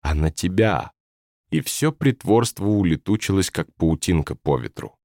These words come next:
После захода солнца вы шёпотом открывали секреты и тайны под одинокой пустотой неба. Она спросила, "С кем ты?"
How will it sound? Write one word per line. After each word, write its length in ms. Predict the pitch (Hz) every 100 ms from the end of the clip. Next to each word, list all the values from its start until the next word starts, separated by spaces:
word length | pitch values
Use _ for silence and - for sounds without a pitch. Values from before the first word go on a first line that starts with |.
| _ _ _ _ _ _ _ _ _ _ _ _ _
После 360 | 135 131 98 90
захода 480 | 90 85 92 78
солнца 480 | 73 - 131 156 -
вы 160 | 120 117
шёпотом 580 | - 127 131 123 120 -
открывали 560 | - - 95 87 104 107
секреты 640 | - 92 95 101 - 85
и 60 | 73
тайны 500 | - 95 110 113 101
под 200 | 95 87
одинокой 540 | 78 76 85 107 104
пустотой 680 | 90 95 - 80 - 90 85
неба. 480 | 82 80 65 - - _ _ _ _ _ _ _
Она 280 | 76 95 156
спросила, 840 | - 123 107 - 95 113 123 123 - _ _ _
"С 120 | -
кем 360 | - 82 78 82
ты?" 540 | - 87 85 87 95